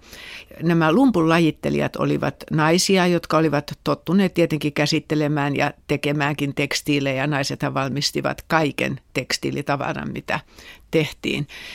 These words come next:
Ja he työskentelivät yhdessä tilassa. He tarkastivat kaikki lumput, poistivat siitä esimerkiksi, jos oli nappia tai jotain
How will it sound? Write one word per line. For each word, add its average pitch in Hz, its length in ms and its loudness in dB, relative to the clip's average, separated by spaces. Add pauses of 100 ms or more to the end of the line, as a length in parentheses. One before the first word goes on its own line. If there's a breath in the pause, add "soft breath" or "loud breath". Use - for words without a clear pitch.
(340 loud breath)
Ja 151 320 2 (200)
he 180 60 4
työskentelivät 190 960 4
yhdessä 156 440 2
tilassa. 202 640 2 (140)
He 170 60 0
tarkastivat 175 680 2
kaikki 147 340 0
lumput, 214 560 4 (240)
poistivat 180 560 4
siitä 156 280 0
esimerkiksi, 151 760 0
jos 143 200 0
oli 147 280 0
nappia 160 540 0
tai 160 260 2
jotain 151 460 2